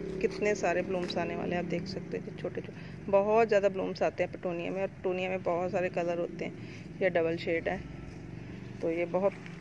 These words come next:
खूबसूरत plant है, आप ज़रूर अपने garden में next season रखें। ये एलाइसम है friends,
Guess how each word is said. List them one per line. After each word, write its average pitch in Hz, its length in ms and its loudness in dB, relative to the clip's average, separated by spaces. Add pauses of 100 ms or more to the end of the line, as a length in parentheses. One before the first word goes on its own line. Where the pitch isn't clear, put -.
खूबसूरत 180 380 0
plant 180 440 -2
है, 190 120 4
आप 190 160 -2
ज़रूर 175 340 0
अपने 175 360 -4 (840)
garden 175 300 2
में 180 200 -2
next 185 300 -2
season 180 420 0
रखें। 180 340 -6 (1700)
ये 202 140 4
एलाइसम 214 600 6
है 220 60 2
friends, 214 380 0